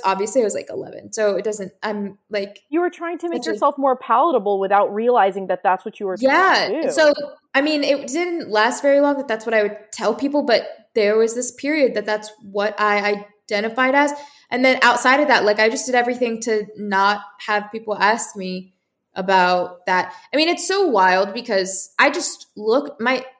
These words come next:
Speaker 1: I looked different because my hair was a little bit darker than everybody and not many people had brown eyes, like, <laughs> where I lived. At least that's, like, the story that I internalized.
Speaker 2: Yeah.
Speaker 1: I always thought that that was true. And then I, like, went through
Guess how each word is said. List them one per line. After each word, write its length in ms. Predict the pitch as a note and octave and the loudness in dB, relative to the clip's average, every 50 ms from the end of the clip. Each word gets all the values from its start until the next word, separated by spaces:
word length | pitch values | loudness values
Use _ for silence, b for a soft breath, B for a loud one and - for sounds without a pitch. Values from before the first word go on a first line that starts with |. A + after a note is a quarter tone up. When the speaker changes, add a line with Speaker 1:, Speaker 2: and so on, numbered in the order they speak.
| _ - | _ 0
Speaker 1:
I 100 | A#3+ A#3 | 2 2
looked 460 | A3+ G#3+ A3 C4 - - - F#3 F3+ | 4 4 2 2 2 0 -6 -8 -2
different 640 | F#3 G#3+ A3+ G#3+ - A#3 B3+ C4+ D4 - - - G#3 | -2 -2 -2 -2 -4 -4 -2 -2 -2 -4 -8 -12 -14
because 460 | G#3 G#3+ G#3+ - A#3 G3+ F#3+ F#3+ - | -14 -14 -8 -4 -2 -2 -2 -2 -4
my 180 | G3+ F#3+ F3+ F#3 | -4 -4 -4 -4
hair 360 | G3+ G#3+ G3 F#3 F#3 F3+ F3 | -4 -2 0 2 2 4 2
was 160 | F3+ F3 F3+ | 2 0 -2
a 40 | F#3+ | 0
little 240 | F#3 F3+ F3 F3 F3 F3 | 0 2 2 2 2 2
bit 180 | F3+ - - - | -2 -2 0 0
darker 320 | G3+ F#3 F#3 F3+ F#3+ F#3+ | 2 2 2 0 -2 -4
than 140 | F#3 F#3+ G3 | -4 -4 -4
everybody 460 | F3+ F3+ F3+ F3+ F3 F#3 F3+ F3+ F3+ F3+ | -4 -4 -6 -4 -2 -2 -2 -2 -2 -4
and 200 | F3 F3 F3 b b b b b b _ | -6 -8 -10 b b b b b b _
not 300 | - A3 G#3 G3+ G3+ - G#3+ | -2 0 2 2 0 0 0
many 220 | G#3 G3+ G3+ G3+ | 0 0 0 -2
people 260 | G3+ B3 A#3 - G#3 | -4 -6 -2 0 2
had 220 | G#3 A3 G3+ F#3+ G3 | 2 2 0 0 0
brown 280 | F#3+ F#3 F3+ F#3 F3+ F3+ | 0 0 2 2 0 0
eyes, 460 | F3 D3 C3+ F#3 G#3+ B3 B3 - - - | -2 -2 -2 -2 -2 -2 -2 -4 -4 -2
like, 200 | E3 F3+ F3+ - | -4 -4 -4 -4
<laughs> 40 | - | -4
where 200 | C4 B3 C4 C4+ | -2 -2 0 0
I 100 | F3 G3+ | 0 0
lived. 380 | G#3 G3 F#3+ F3 F#3 G#3 - - - F#3+ - _ G3+ F#3 _ _ _ _ _ _ _ - F#3+ - - B3 | 0 2 2 2 2 0 -2 -10 -14 -16 -20 _ -20 -20 _ _ _ _ _ _ _ -12 -12 -4 0 2
At 140 | B3+ A#3 | 2 2
least 140 | C4 C4+ B3+ | 2 2 2
that's, 180 | C4 B3+ B3+ C4+ | 2 0 2 0
like, 120 | B3 B3 A#3+ | -2 -4 -4
the 60 | A3+ | -6
story 340 | - - - G3+ G3 G3+ G3+ | -4 -4 -2 0 0 0 0
that 100 | F#3+ F#3+ | 0 -2
I 60 | F#3 | -2
internalized. 720 | F3+ F3+ F3+ - F#3 E3 E3+ E3+ E3+ F3 F#3 G3+ G3+ - - - | -4 -6 -8 -10 -10 -10 -8 -6 -4 -4 -4 -4 -6 -8 -10 -6
Speaker 2:
Yeah. 260 | A3+ A3 F3 B2 - - _ _ | -4 -2 -2 -4 -4 -10 _ _
Speaker 1:
I 100 | A3+ B3 | 2 4
always 300 | C4 C4+ D#4+ G4+ F#4+ - | 6 6 4 4 2 0
thought 240 | - C4 A3+ G#3 G#3 | 0 0 0 2 2
that 160 | A#3 A3+ A3+ | 0 -2 0
that 140 | A3+ F#3 - | -2 -2 -2
was 240 | F#3+ G3+ G3 - - | -2 -2 -4 -4 -4
true. 260 | - - F3+ F3 F#3 | -6 -6 -4 -2 -2
And 100 | G3 G3 | -2 -2
then 100 | F#3+ F3 | -2 -2
I, 120 | F3 F3+ | -2 0
like, 200 | F3+ F3+ F3+ F3+ | 0 0 0 0
went 200 | F3 E3+ D3 - | -2 -4 -4 -4
through 460 | F#3+ G3 F#3+ F#3+ F#3+ G3 G3+ G3+ G3+ | -2 0 2 2 2 2 0 -4 -10